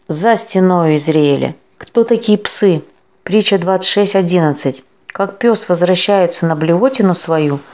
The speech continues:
так глупый повторяет глупость свою». То есть здесь кликается р-, сразу слово «глупый», то есть глупые, неразумные девы, да, пять дев.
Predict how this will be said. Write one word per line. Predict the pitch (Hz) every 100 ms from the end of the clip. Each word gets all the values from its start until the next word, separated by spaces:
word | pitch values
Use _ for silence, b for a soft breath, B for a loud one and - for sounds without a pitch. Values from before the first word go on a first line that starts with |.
| B B -
так | 175 165
глупый | 165 196 294 285 185
повторяет | 180 175 185 175 202 240 190
глупость | 175 220 - 175 -
свою». | - 147 139 135 _ - _ -
То | 196
есть | 175
здесь | 180 214 190 - - _ _ -
кликается | 190 202 202 185 175 - 175
р-, | 170 -
сразу | - 180 170 165
слово | 165 - 185 165
«глупый», | 147 170 190 190 233 233 _ _ _
то | -
есть | 170 151
глупые, | 175 208 - 180 170
неразумные | 165 170 175 175 185 165 151 143
девы, | 151 170 180 190
да, | 180
пять | 208 190 170
дев. | 156 160 151